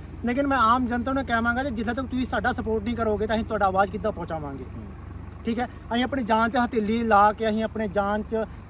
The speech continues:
Speaker 1: ਸਾਡਾ ਪਰਿਵਾਰ ਤੇ ਸਾਨੂੰ ਨਹੀਂ ਪਤਾ ਅਸੀਂ ਘਰੋਂ ਨਿਕਲਣਾ ਵੀ ਰਾਤੀ ਘਰ ਬੋ-, ਪਹੁੰਚਣਾ ਕਿ ਨਹੀਂ ਪਹੁੰਚਣਾ। ਲੇਕਿਨ ਮੇਰਾ ਕਹਿਣ ਦਾ ਮਤਲਬ ਇਹ ਹੈ ਕਿ ਭਰਾਵਾ, ਅਗਰ ਅਸੀਂ ਦੋਨਾਂ ਭਰਾ ਚਲੇ ਗਏ ਹਾਂ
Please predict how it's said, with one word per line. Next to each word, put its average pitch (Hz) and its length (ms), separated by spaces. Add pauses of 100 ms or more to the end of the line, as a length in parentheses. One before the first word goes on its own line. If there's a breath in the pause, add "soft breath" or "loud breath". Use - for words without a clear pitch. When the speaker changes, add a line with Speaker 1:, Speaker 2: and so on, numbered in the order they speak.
Speaker 1:
ਸਾਡਾ 220 200
ਪਰਿਵਾਰ 220 480
ਤੇ 220 120
ਸਾਨੂੰ 220 220
ਨਹੀਂ 269 100
ਪਤਾ 277 100
ਅਸੀਂ 254 80 (100)
ਘਰੋਂ 226 100
ਨਿਕਲਣਾ 233 240
ਵੀ 254 160 (200)
ਰਾਤੀ 220 280
ਘਰ 220 200
ਬੋ-, 202 220
ਪਹੁੰਚਣਾ 214 320
ਕਿ 247 80
ਨਹੀਂ 247 100
ਪਹੁੰਚਣਾ। 196 400 (460 loud breath)
ਲੇਕਿਨ 240 160
ਮੇਰਾ 226 360
ਕਹਿਣ 233 240
ਦਾ 247 100
ਮਤਲਬ 233 340
ਇਹ 240 180
ਹੈ 214 260
ਕਿ 240 80
ਭਰਾਵਾ, 220 420 (400 loud breath)
ਅਗਰ 247 180
ਅਸੀਂ 240 120
ਦੋਨਾਂ 226 300
ਭਰਾ 269 240
ਚਲੇ 262 220
ਗਏ 233 180
ਹਾਂ 143 140